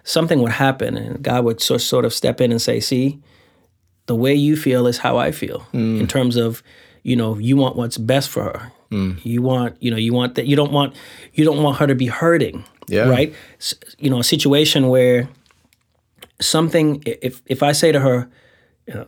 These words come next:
Speaker 1: "Sweetie, don't touch the stove,"
Speaker 2: Mm-hmm.
Speaker 1: right?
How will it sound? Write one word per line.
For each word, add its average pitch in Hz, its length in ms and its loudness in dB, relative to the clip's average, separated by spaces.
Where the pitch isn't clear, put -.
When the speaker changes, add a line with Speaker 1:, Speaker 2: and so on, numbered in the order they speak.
Speaker 1:
"Sweetie, 123 480 -2
don't 113 300 -4
touch - 440 -4
the 117 60 -10
stove," 98 580 -2
Speaker 2:
Mm-hmm. 95 300 -8
Speaker 1:
right? 120 340 -2